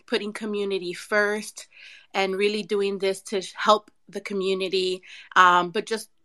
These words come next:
just the professionalism and, like, the, your thought process and, like, you know, you D M me and you showed me some stuff and then you're like, "I'm gonna create this group," and then, like, just involving us along, um, has been, like,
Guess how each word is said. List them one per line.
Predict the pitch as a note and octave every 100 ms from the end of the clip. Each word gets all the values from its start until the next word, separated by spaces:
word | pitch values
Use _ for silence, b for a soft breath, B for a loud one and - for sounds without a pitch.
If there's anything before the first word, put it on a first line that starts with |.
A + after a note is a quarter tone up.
| _
just | - A#3+ A#3+
the | B3+
professionalism | A#3+ A#3 - G3 F#3+ A3+ A3 A3+ A#3 A3+ A3+ G3+
and, | F3
like, | F3 E3
the, | F3 E3
your | F3 E3+
thought | - E3+ F#3
process | - F3+ F3+ - F3+ E3+
and, | E3+
like, | D#3+ D3 - b b b
you | F#3+
know, | F#3 F3 F3
you | F3 E3+
D | F3+ C4+
M | D#4+ D#4
me | B3+ F#3
and | F3
you | F3+
showed | - C#4
me | D4+ D#4
some | D#4
stuff | C#4+ D#4+ D#4 C4 -
and | G3 F3+
then | F#3 F#3 F#3+ B B
you're | G#3
like, | G3+ G3+
"I'm | G3
gonna | G3
create | G#3+ C#4+ C4+
this | C4+ C#4 -
group," | D#4 E4 C4+ -
and | - G3
then, | G3+
like, | G#3 G3+
just | A3 A3
involving | B3 A3 F#3+ F3+ F#3+ G#3 F#3+
us | E3 E3 - -
along, | F3+ E3+ D#3 G3 C#4+ F4+ -
um, | G3+ F#3 F3+ F3 E3 E3 - - -
has | G#3 F3 E3+
been, | F3+ E3+
like, | E3+ E3 D#3+